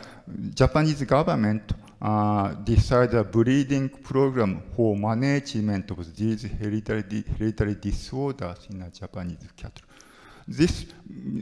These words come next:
program is comprised of two policies. Firstly, first policy is genotyping all the sires. Uh, ja-, governmental agency genotypes all the sire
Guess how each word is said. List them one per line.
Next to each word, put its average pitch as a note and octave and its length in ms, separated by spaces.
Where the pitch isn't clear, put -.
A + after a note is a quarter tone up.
program B2 520
is - 260
comprised A2+ 1040
of F#2 180
two C#3 240
policies. - 720
Firstly, D#3+ 540
first D#3 420
policy C3+ 360
is - 180
genotyping A#2 880
all C#3 200
the D#3 180
sires. - 640
Uh, G#2+ 280
ja-, B2+ 120
governmental D3 640
agency C3 800
genotypes A2+ 720
all A#2+ 300
the C#3 160
sire D3 720